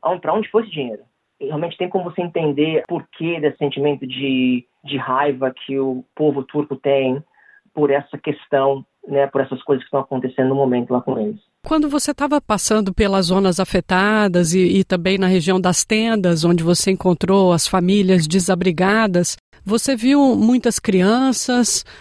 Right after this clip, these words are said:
Speaker 2: Vocês da equipe chegaram a conversar com alguma família, alguma criança? As crianças estavam muito abaladas também ou não tinham muita ideia do que tava acontecendo?
Speaker 1: Olha, nós conversamos com algumas famílias, com algumas crianças.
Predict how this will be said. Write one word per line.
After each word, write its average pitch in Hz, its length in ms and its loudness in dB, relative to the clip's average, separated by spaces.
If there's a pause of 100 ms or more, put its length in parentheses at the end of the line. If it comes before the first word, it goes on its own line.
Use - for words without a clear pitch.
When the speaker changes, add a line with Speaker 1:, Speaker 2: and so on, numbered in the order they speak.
Speaker 2:
Vocês 180 400 0
da 170 80 2
equipe 180 560 0
chegaram 185 440 0
a 180 40 0
conversar 180 460 -2
com - 80 -4
alguma 170 240 2
família, 196 500 0
alguma 180 240 0
criança? 196 560 2
As - 80 -2
crianças 214 400 0
estavam 196 280 0
muito 202 200 2
abaladas 190 680 2
também 214 440 2
ou 262 160 4
não 233 160 4
tinham 220 400 2 (360)
muita 226 280 4
ideia 180 460 2
do 160 80 2
que - 100 -14
tava 170 200 0
acontecendo? 175 680 -2 (340)
Speaker 1:
Olha, 190 300 2
nós 196 160 -2
conversamos 226 480 -2
com 240 60 0
algumas 220 280 0
famílias, 175 500 2
com 170 60 -4
algumas 165 300 -4
crianças. 151 580 -2